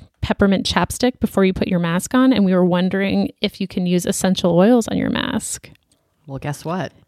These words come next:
Speaker 1: <laughs> Do you wanna read this, Kate?
Speaker 2: Yeah. A listener writes,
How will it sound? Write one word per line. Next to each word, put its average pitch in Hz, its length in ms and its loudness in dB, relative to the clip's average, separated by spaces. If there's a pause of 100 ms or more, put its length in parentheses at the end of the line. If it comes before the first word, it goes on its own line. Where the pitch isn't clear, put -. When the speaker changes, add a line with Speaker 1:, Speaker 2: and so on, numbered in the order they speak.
(340)
Speaker 1:
<laughs> - 400 -20
Do - 720 -6
you 208 60 6
wanna 208 140 4
read 190 160 -2
this, 233 160 0
Kate? - 280 -2
Speaker 2:
Yeah. 147 400 -6 (260)
A 165 100 -4
listener 165 360 0
writes, 151 360 0